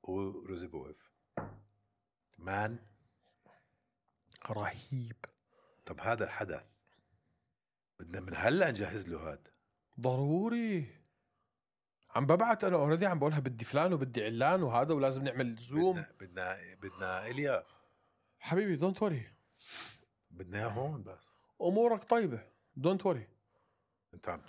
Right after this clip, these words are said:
Speaker 1: مش عارف، عم تتهبل هلأ ولا
Speaker 2: لا،
Speaker 1: جد؟
Speaker 2: مش عم بتهبل.
Speaker 1: بس بالاستوديو بيجي؟
Speaker 2: حكيت معه، خلص، شو بدك أنت؟ أمورك طيبة.
Speaker 1: بدي أعرف لمين بعت المسج بعد الحلقة.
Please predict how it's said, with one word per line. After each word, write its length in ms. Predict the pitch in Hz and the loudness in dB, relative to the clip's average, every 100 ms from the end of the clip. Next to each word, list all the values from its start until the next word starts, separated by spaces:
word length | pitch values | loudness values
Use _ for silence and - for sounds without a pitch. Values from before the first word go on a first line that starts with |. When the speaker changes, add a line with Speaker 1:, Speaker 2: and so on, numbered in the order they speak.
| - - | -20 -12
Speaker 1:
مش 100 | 82 | -8
عارف، 260 | 82 76 | -6 -8
عم 80 | 76 | -16
تتهبل 440 | - - 90 92 | -14 -12 -4 -4
هلأ 220 | 87 98 135 | -4 -4 -2
ولا 120 | 135 | 2
Speaker 2:
لا، 80 | 185 | 2
Speaker 1:
جد؟ 60 | |
Speaker 2:
مش 120 | 180 | 2
عم 100 | 180 | 0
بتهبل. 360 | 175 208 190 113 | 0 0 0 -2
Speaker 1:
بس 120 | 90 | -4
بالاستوديو 420 | 92 - 98 98 | -8 -6 -4 -4
بيجي؟ 280 | 90 90 104 | -4 -8 -8
Speaker 2:
حكيت 300 | - 190 190 | -4 -2 4
معه، 140 | 190 185 | 2 4
خلص، 280 | 254 269 | 2 0
شو 80 | - | 0
بدك 280 | 262 208 185 | -2 -2 -2
أنت؟ 260 | 151 - - _ _ _ _ _ _ _ | -4 -6 -16 _ _ _ _ _ _ _
أمورك 340 | 160 180 262 220 | 0 4 4 4
طيبة. 320 | - 220 117 - _ _ _ _ _ _ _ _ _ _ _ _ _ _ - _ _ _ _ _ _ _ _ _ _ _ _ _ _ _ _ _ _ _ _ _ _ _ - _ _ _ _ | 2 2 -2 -8 _ _ _ _ _ _ _ _ _ _ _ _ _ _ -12 _ _ _ _ _ _ _ _ _ _ _ _ _ _ _ _ _ _ _ _ _ _ _ -20 _ _ _ _
Speaker 1:
بدي 180 | - 113 | -6 2
أعرف 240 | 139 151 | 2 2
لمين 220 | 101 120 104 | -4 -4 -4
بعت 260 | 107 - | -4 -4
المسج 280 | 78 - 71 | -10 -10 -8
بعد 140 | 80 | -6
الحلقة. 340 | 76 - - | -6 -10 -14